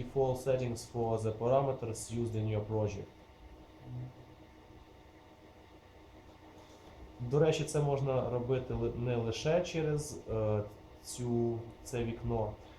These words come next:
а ще й можна робити через Assignment Editor. Assignment Editor — це, типу, такі налаштування проєкту в Quartus. Тут можна що,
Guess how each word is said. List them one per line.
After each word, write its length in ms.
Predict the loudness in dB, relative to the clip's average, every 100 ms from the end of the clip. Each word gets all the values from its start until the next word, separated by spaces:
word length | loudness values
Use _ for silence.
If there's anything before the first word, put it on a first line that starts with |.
| -12 -8
а 80 |
ще 180 | -2 0
й 40 | 2
можна 300 | 2 2 2
робити 440 | 4 4 4 0
через 400 | -2 -2 -2 0
Assignment 840 | 0 0 0 2 2 2 2 0 -2 -6
Editor. 400 | -4 -4 -4 -6 -8 -10 -18 -18 -18 -20 -20 -20 -18 -20 -8 -4
Assignment 500 | 2 4 6 4 2
Editor — 420 | 0 0 0 -2 -2
це, 300 | 2 2 2 -2 -8
типу, 160 | -8
такі 300 | -8 -6 -2
налаштування 680 | 4 4 4 4 6 6 4
проєкту 480 | 2 2 2 0 -4
в 180 | -2 4
Quartus. 480 | 6 6 0 -6 -8 -4
Тут 240 | -4 -2
можна 400 | 0 0 0 0
що, 220 | 0 -2